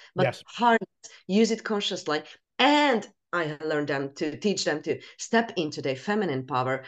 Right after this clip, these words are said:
Speaker 1: So here the thing is that there are many, many masculine traits what we work on with these women. And this is, this is obviously very often about overdoing.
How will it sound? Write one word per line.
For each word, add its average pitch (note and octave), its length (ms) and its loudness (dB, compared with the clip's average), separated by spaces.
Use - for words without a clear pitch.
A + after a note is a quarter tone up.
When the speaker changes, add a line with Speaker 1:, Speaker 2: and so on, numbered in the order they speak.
Speaker 1:
So - 280 0
here G3+ 160 4
the F3+ 180 -4
thing G3 180 -2
is D3 260 -2
that D3 240 -4
there E3 120 2
are D3+ 140 2
many, E3 560 0
many C3+ 200 -4
masculine C3+ 560 -4
traits B2 540 -2
what C#3 300 -4
we C3+ 120 0
work C#3 400 -2
on A#2 420 -4
with C3 300 -2
these C#3+ 200 -2
women. B2+ 360 -4
And D3+ 140 0
this D#3 220 -2
is, D#3+ 280 -2
this F#3 180 0
is D#3+ 100 -4
obviously C#3+ 500 0
very C3+ 320 0
often C3+ 360 -4
about C3+ 400 -4
overdoing. E3 800 0